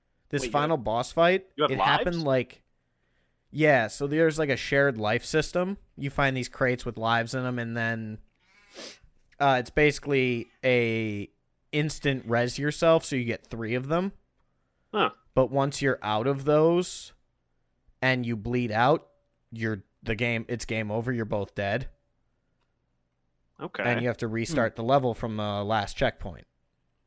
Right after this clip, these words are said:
Speaker 1: which we found out the first time it happened can be very far back in the level.
Speaker 3: Hmm.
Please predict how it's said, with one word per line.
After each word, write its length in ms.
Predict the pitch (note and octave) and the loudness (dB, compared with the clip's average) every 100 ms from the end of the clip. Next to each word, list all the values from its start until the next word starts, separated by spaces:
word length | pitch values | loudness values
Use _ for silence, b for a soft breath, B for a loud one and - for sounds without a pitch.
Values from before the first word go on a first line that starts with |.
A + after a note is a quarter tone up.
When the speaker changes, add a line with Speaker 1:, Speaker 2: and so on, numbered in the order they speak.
| _ _ _ _ _ _ _ _ _ - | _ _ _ _ _ _ _ _ _ -4
Speaker 1:
which 520 | B2+ A2+ - - - _ _ | 0 0 -2 -8 -10 _ _
we 240 | C3 B2 A#2 | -8 -4 -2
found 360 | - B2 A#2+ | 0 0 4
out 200 | C3 B2 | 4 2
the 80 | A2 | -2
first 300 | - B2+ - | -4 -4 0
time 200 | C#3 B2+ | 0 0
it 80 | A#2+ | 0
happened 500 | G#3 A#3 A3 D#3+ D3+ | 2 4 4 0 -2
can 200 | - F#3 | -2 0
be 180 | F#3+ G#3 | 0 0
very 440 | D#3+ G3 G#3 A3 | 2 4 4 4
far 360 | G3+ G3 F#3+ F#3 | 0 4 6 6
back 360 | F3 F3+ F3 E3+ | 8 6 6 2
in 100 | E3+ | 0
the 80 | |
level. 520 | D#3+ D#3+ D3 B2 E2 - _ _ - B B B _ _ _ B2+ | 6 8 8 4 -2 -12 _ _ -14 B B B _ _ _ -8
Speaker 3:
Hmm. 160 | A2 | -8